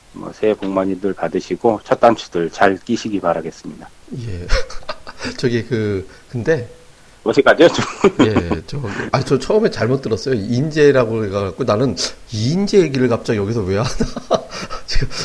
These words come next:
Speaker 2: 순식간에
Speaker 1: 어,
Speaker 2: 이인재로
Speaker 1: 갑자기
Speaker 2: 들어가지고.
Speaker 1: 인재.
Speaker 2: 아니, 왜 갑자기 이인재 얘기를 하지?
Speaker 1: 축구 선수
Speaker 2: <laughs> 깜짝 놀랐어요,
Speaker 1: 네.
Speaker 2: 저. 그래서 이 이인재가 오늘 뉴스가 나왔나?
Speaker 1: 어, 사드려야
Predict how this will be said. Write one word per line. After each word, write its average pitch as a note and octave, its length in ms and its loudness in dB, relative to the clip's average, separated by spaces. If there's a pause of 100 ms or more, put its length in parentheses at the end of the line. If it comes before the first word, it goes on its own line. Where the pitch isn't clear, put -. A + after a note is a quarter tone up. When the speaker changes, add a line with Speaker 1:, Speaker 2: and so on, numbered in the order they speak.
(120)
Speaker 2:
순식간에 E3+ 420 2
Speaker 1:
어, G#2+ 40 10
Speaker 2:
이인재로 A#2+ 260 4
Speaker 1:
갑자기 F3 300 2
Speaker 2:
들어가지고. A2+ 420 -2
Speaker 1:
인재. G#2+ 380 10 (380)
Speaker 2:
아니, F3+ 140 2
왜 C#3 80 2
갑자기 D3 320 2
이인재 C#3+ 380 0
얘기를 A#2 260 -2
하지? G2+ 180 -4
Speaker 1:
축구 - 240 8
선수 D#3+ 240 6
Speaker 2:
<laughs> - 1300 -12
깜짝 F3+ 280 0
놀랐어요, C3+ 340 2
Speaker 1:
네. A2+ 80 -2
Speaker 2:
저. C3 240 -2
그래서 G2 400 -6 (440)
이 A#2+ 60 -2
이인재가 B2 540 0
오늘 A2 240 -2
뉴스가 A#2 360 0
나왔나? A2+ 260 4
Speaker 1:
어, - 40 4
사드려야 D#3 540 8